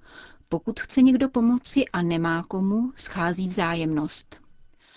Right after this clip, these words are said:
Člověku k dosažení plnosti něco scházelo, chyběla vzájemnost. Žena není replikou člověka. Je přímým stvořitelským činem Boha.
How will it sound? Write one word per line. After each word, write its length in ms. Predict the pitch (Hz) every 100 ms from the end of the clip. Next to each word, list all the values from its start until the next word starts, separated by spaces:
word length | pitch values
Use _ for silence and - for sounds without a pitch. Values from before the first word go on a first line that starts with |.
| - -
Člověku 600 | - 208 247 269 220 175
k 60 |
dosažení 520 | 170 - 190 208 220
plnosti 520 | 220 208 214 - - 220
něco 280 | 208 -
scházelo, 760 | 214 - 190 185 190 185 151 - - -
chyběla 460 | - 190 175 165
vzájemnost. 960 | 165 175 160 160 165 156 147 - - - - _ _ _ _ - -
Žena 380 | 190 175 175 202
není 400 | 220 240 254 202
replikou 600 | 165 - 180 170 175 170 156
člověka. 760 | - 180 170 170 160 175 147 170 - _ _ _ _ _ -
Je 160 | 190 180
přímým 680 | - 208 214 220 233 240 247
stvořitelským 1040 | - 185 180 190 185 170 170 - 180 175
činem 380 | 180 185 170 165
Boha. 360 | 170 175 156